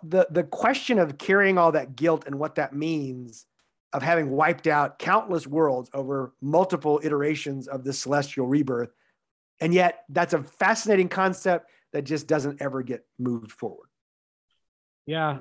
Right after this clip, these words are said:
Speaker 2: Yeah. I mean, the only thing else that I wrote in the, the thing, my, my, we, we mentioned, uh, in my notes is, "Why are the Eternals highly evolved,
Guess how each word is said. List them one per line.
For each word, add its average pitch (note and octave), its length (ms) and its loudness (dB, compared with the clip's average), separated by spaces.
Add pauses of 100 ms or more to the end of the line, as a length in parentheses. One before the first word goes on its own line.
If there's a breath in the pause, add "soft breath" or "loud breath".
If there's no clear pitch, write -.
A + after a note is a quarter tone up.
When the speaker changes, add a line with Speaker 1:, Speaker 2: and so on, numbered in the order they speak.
(100)
Speaker 2:
Yeah. D#3+ 140 -6
I D#3 40 -6
mean, F#3 200 6
the G3 80 8
only A#3+ 220 6
thing A3+ 240 4
else F#3 300 6
that F3 140 2
I D#3+ 60 4
wrote D3+ 400 4
in D3+ 160 2
the, D3 260 2
the C#3 160 -2
thing, D3 360 0
my, C#3+ 160 4
my, C#3 220 0 (120)
we, C#3 240 -2
we D3 160 0
mentioned, D3 580 2 (380)
uh, C3+ 180 2
in C3+ 140 0
my D3 160 4
notes C3 380 0
is, C3 400 -4
"Why C#3 220 4
are F3 140 6
the D#3 160 4
Eternals C#3 520 0
highly C#3 460 -2
evolved, A#2 500 -2